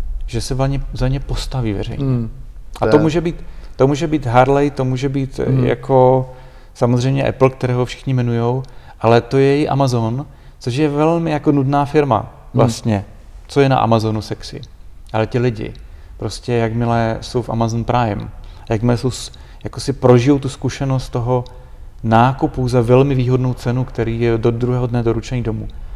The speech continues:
Speaker 1: oni o tom absolutně nadšeně mluví.
Speaker 2: Hmm.
Speaker 1: A tahle ta, tahle ta schopnost vlastně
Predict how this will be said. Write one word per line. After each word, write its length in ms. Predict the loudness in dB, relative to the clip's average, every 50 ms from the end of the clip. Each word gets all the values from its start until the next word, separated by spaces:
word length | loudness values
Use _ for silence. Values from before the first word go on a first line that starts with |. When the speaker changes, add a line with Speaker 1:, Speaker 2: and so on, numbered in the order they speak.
| -10 -6 -2
Speaker 1:
oni 200 | 0 0 0 0
o 80 | 0
tom 180 | -2 -2 -2 -2 -4
absolutně 420 | -6 -8 -6 -4 -4 -2 -2 0 0
nadšeně 360 | -2 -2 -2 -4 -2 -2 0
mluví. 300 | 0 0 -2 -2 -4 -6 -6 -8 -8 -8 -8 -8 -6 -2
Speaker 2:
Hmm. 260 | 0 0 0 0 -2 -6 -8 -10 -10 -12 -8 -6
Speaker 1:
A 60 | -4
tahle 340 | 2 2 2 4 4 2 0
ta, 320 | 2 0 0 0 -2 -4 -8 -8 -10 -10 -12 -12 -14 -12 -12 -12 -10 -8 -8 -6 0 2
tahle 260 | 2 2 4 2 0
ta 140 | -2 -4 -4
schopnost 640 | -4 -4 -4 -4 -4 -4 -4 -2 -2 -2 -2 -2
vlastně 640 | 0 0 0 0 0 -2 -4 -4 -4 -2 -2 -2 -4